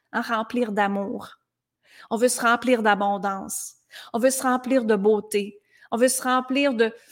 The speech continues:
n'importe quoi que vous voulez vous remplir. Mais à la place, c'est que la sécurité,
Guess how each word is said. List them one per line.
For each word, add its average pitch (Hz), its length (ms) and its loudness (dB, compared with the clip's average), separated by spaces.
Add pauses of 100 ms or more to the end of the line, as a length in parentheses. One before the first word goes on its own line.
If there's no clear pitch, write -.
(160)
n'importe 269 380 2
quoi 233 140 -2
que 202 60 -6
vous 190 60 -8
voulez 202 140 2
vous 196 120 -4
remplir. 196 560 -4 (480)
Mais 233 120 0
à 233 80 2
la 233 120 0
place, 302 440 -4
c'est 233 180 -6
que - 100 -12
la 214 120 -2
sécurité, 233 920 -6